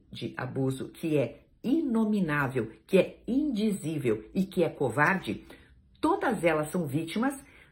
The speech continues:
da teia de silêncio que tem sobre isso e também de uma coisa que é terrível, que é a pessoa achar que teve participação e culpa nisso, tá, querida?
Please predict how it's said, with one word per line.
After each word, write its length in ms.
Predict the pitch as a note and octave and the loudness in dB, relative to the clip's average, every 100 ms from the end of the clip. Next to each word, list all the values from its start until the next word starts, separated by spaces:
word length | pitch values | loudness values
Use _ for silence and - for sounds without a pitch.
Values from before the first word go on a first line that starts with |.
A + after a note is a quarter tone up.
| - | -2
da 160 | F#3 | 0
teia 760 | F3+ - - D4 D4 F3+ G#2 - G#2+ | 0 -2 2 4 4 4 2 -4 -8
de 140 | C#3 | -8
silêncio 760 | - C#3+ A2+ A2+ C3 - C4 - - | -6 -4 -2 -4 -2 -4 -4 -8 -14
que 100 | A2+ | -10
tem 320 | - A#2 - - | -4 -4 -6 -14
sobre 440 | - A2+ G2 - | -8 -6 -4 -6
isso 520 | - F#2 - B3+ C#4 - _ - | -8 -8 -6 -6 -8 -10 _ 0
e 100 | F#3+ | 0
também 540 | - C#3+ C3 D#3+ F#3 | 0 -4 0 0 0
de 180 | - C#3 | -2 -4
uma 160 | C#3+ | -4
coisa 320 | C3+ D#3+ E3 D3+ | -2 2 2 2
que 80 | |
é 40 | D#3+ | -4
terrível, 680 | - E3+ D#3 F3 C3 A2+ - - - _ | -2 -2 0 0 2 2 0 -14 -20 _
que 240 | - F#3+ D#3+ | 0 4 6
é 120 | B2+ | 4
a 80 | - | -2
pessoa 640 | - C#3 - A3 A#3+ A#3 - - | -4 -6 0 2 2 -2 -12 -10
achar 500 | E3+ - F#3 G3+ - _ | -6 -2 -2 -2 -10 _
que 100 | F#3+ | -2
teve 220 | F#3 F#3 | 2 2
participação 1200 | E3 - - A#3+ C4 G#3+ G3 F#3+ F3+ - F3 F3 - _ - | 0 -8 -2 0 0 -4 -4 -4 -6 -2 -2 -2 -8 _ -6
e 80 | |
culpa 260 | E3+ D#3 E3 | -4 -2 -2
nisso, 300 | D#3 - - | -2 -6 -2
tá, 100 | G#3 | -2
querida? 500 | A3 D#3+ C3 A#2 - | 0 0 0 0 -6